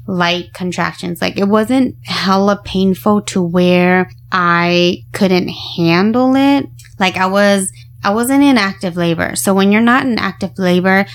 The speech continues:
they don't count that as labor. They count labor as when you start progressing. So I was just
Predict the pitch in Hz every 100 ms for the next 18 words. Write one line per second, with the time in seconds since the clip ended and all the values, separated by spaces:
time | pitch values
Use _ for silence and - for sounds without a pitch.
0 | - - 185 190 185 - 180 180 - -
1 | - 92 - - 98 - - 226 247 254
2 | - - - - 196 196 196 208 - 185
3 | 170 180 175 175 185 180 - - 190 -
4 | - 180 175 170 - - - - - -
5 | - - - - 190 175 170 170 170 -
6 | - - 185 190 202 185 - 196 190 -
7 | -